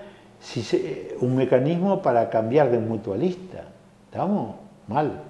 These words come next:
Yo creo que hay que dejarlo para comprar remedios, dar atención, mejorar las condiciones. Claro, todo eso hay que controlar.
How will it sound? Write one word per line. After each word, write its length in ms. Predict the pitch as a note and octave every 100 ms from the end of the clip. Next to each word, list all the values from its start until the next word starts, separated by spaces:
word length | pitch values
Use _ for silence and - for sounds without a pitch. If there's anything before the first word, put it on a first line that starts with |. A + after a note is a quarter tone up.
| -
Yo 80 | E2
creo 220 | G2 C3
que 80 | F3+
hay 60 |
que 120 | -
dejarlo 400 | G2 - F3 G3+ -
para 180 | G#2+
comprar 320 | - C#3 C3+ A#2+
remedios, 640 | G2 G#2+ F3 F3 C#3 C3 - - -
dar 140 | A2+
atención, 720 | G2+ - F2+ - D#3+ F3 C#3
mejorar 400 | A2+ A2+ G#2 A#2
las 120 | A#2+ -
condiciones. 640 | G2 F2 E2 F3+ E3+ D#3 - - - -
Claro, 280 | A3+ E3+ C#3+
todo 200 | A#3+ C4
eso 180 | G#3+
hay 100 | G#3
que 80 | C#3
controlar. 960 | G#2+ A2+ G2+ F#2 A#2+ G#2+ G2 - -